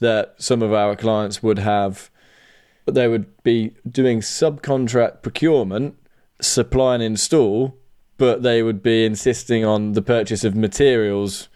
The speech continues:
via a pre-prescribed supplier at a pre-prescribed price, which the ha-, the house builder themselves has effectively procured and agreed and negotiated those prices to, to obviously get those, the economies of scale. Because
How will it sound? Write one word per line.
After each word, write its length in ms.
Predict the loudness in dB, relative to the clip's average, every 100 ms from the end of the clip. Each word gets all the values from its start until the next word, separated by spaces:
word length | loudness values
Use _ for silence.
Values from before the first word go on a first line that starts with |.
| _
via 560 | -4 0 0 0 0 -2 -8 -20 -20 _ -6
a 140 | -4 -4
pre-prescribed 1160 | -4 -2 -2 -4 -4 0 2 2 0 -4 -14 -20 _ _ _ -8
supplier 520 | -4 0 4 4 4
at 220 | 0 -4
a 40 |
pre-prescribed 840 | -2 -4 -4 -6 -4 0 0 0 -2
price, 380 | 0 0 -2 -4
which 180 | -6
the 100 | -4 -4
ha-, 160 | -6 -8
the 220 | -4 -2
house 240 | -2 -4
builder 240 | -4 -4 -4
themselves 480 | -4 0 0 0
has 240 | -4 -8 -10 -20 -20 -14 -6
effectively 560 | -2 0 0 -2 -2
procured 480 | -2 -2 2 2 2
and 100 | 0
agreed 300 | 0 0 0
and 80 | -2
negotiated 480 | -2 -2 -2 -4 -4
those 140 | -6
prices 480 | -2 -2 -2 -10 -12
to, 120 | -12
to 200 | -4 0
obviously 220 | 0 0
get 120 | -2 0
those, 200 | -2 0
the 140 | 0
economies 380 | 0 0 0 -2
of 60 |
scale. 240 | 0 0 0
Because 360 | -2 -4 -4